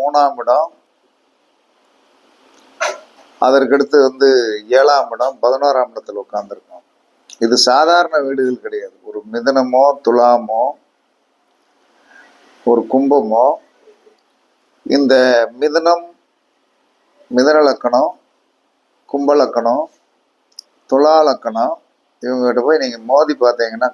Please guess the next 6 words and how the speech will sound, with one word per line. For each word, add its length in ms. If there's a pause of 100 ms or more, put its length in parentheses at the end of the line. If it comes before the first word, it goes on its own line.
கண்டிப்பாக 580
என்ன 200
சொல்லலாம்னா, 460 (1000)
விஷத்தை 460
வச்சிருவாங்க. 420 (3500)
நீங்கள் 400